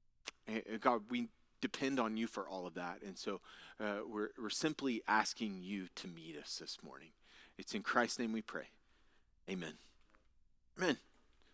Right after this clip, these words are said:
One, one of the things I was thinking about, we get to Job at forty-two, and, and this kind of moves past the poetry. This is, is pretty straightforward. There's three sections in this, and it, and it gets past,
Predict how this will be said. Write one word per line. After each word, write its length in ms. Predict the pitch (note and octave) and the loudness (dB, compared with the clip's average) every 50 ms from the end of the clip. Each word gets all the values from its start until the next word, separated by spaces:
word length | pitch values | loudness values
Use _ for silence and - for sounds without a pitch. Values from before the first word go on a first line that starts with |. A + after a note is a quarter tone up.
| - - - - - - - - - - E3+ | -20 -20 -16 -12 -12 -10 -10 -8 -4 10 12
One, 300 | D3+ F3+ G3+ G3+ F3+ D#3 | 12 12 12 12 12 12
one 140 | E3 G#3+ A#3+ | 12 12 12
of 40 | |
the 80 | - A#3 | 12 12
things 140 | G#3+ F3+ F3 | 12 12 12
I 40 | F3 | 12
was 100 | D#3+ - | 12 12
thinking 160 | F3+ D#3+ D#3 | 12 12 12
about, 240 | D3 C3+ C3 C3+ C#3+ | 12 12 12 12 12
we 80 | C#3+ | 12
get 140 | D3+ G#3 - | 12 12 12
to 100 | - A3+ | 12 10
Job 500 | E3 C#3 D#3+ D#3 C#3+ C#3+ C#3+ B2+ C#3 C3+ - A3+ - - | 12 12 12 12 12 12 12 12 12 10 8 4 6 8
at 140 | C3 A#2 | 8 8
forty-two, 840 | - - - F3+ F#3+ G3 G3 G#3+ F#3+ - - F3 D#3+ D3 C#3+ C#3 C3+ - - - - - - | 8 10 12 12 12 12 12 12 12 12 12 12 12 12 12 12 12 8 6 -2 -8 4 12
and, 260 | D3 D#3 D#3 E3 E3+ | 12 12 12 12 12
and 120 | D#3+ D#3+ E3+ | 12 12 12
this 160 | G#3+ A3+ - | 12 12 12
kind 180 | - B3+ C#4 B3+ | 12 12 12 12
of 60 | A3 | 12
moves 400 | F#3+ F#3 G3+ A3 A3+ G3+ - - | 12 12 12 12 12 12 10 6
past 420 | - - - F3+ F#3 F#3 - - | 10 12 12 12 12 12 12 12
the 100 | - F3+ | 12 12
poetry. 580 | - - G#3 F#3+ D#3+ - - A2 G2+ F#2 F#2+ - - - - - F3 | 12 12 12 12 12 12 12 8 6 6 4 0 -4 -4 -4 -2 12
This 280 | - D#3+ F#3+ G#3 - A#3 | 12 12 12 12 12 12
is, 300 | G#3+ G3+ F#3 E3 D3+ - - - - - | 12 12 12 12 12 12 2 8 12 12
is 140 | E3 E3 | 12 12
pretty 260 | - - - G#3 A3+ G#3 | 12 10 10 10 12 12
straightforward. 720 | - - A#3+ A3+ G#3 - - F3 F#3 F3 D3 C3 B2 A2+ | 12 12 12 12 12 12 12 12 12 12 12 12 12 12
There's 200 | B2+ B2+ C3 - - - - - - - | 12 12 12 10 4 -6 -6 -4 4 10
three 240 | - F#3+ G#3 A#3 A#3 | 12 12 12 12 12
sections 540 | - - A#3 G#3 - - F3+ D#3+ C#3+ B2 C#3+ | 12 12 12 12 12 12 12 10 12 12 12
in 100 | C#3 C3+ | 12 12
this, 240 | C3 B2 A2+ - | 12 12 12 12
and 120 | D3 C#3 C3+ | 12 12 12
it, 100 | B2 - - - - | 12 10 6 6 10
and 100 | - D#3+ | 12 12
it 160 | E3 E3+ E3+ - | 12 12 12 12
gets 240 | A3+ B3 - - - - | 12 12 12 12 6 10
past, 560 | - - F#3+ F#3+ G3+ - G3 - - - | 12 12 12 12 12 12 12 12 12 8